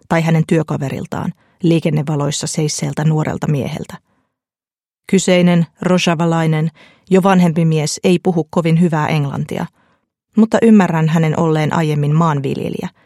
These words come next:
ja lähteneen sotaa pakoon. Juttelemme hänen vaimostaan ja perheestään. Kommunikointimme on puutteellista, mutta tunnen hänen olevan sydämellinen ihminen.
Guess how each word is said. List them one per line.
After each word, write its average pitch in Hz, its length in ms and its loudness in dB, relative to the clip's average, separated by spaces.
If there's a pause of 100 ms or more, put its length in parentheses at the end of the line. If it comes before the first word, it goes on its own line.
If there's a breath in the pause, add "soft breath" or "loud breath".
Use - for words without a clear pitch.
(140)
ja 175 100 2
lähteneen 151 440 -2
sotaa 143 420 -4
pakoon. - 340 -8 (1160)
Juttelemme 160 440 0
hänen 151 300 0
vaimostaan 160 680 -2 (100)
ja 180 120 -2
perheestään. 147 600 -6 (1120)
Kommunikointimme 170 800 4
on 175 160 2
puutteellista, 160 720 -2 (480 soft breath)
mutta 202 260 2
tunnen 202 320 4
hänen 156 320 2
olevan 156 320 0
sydämellinen 139 840 -2
ihminen. 139 500 -6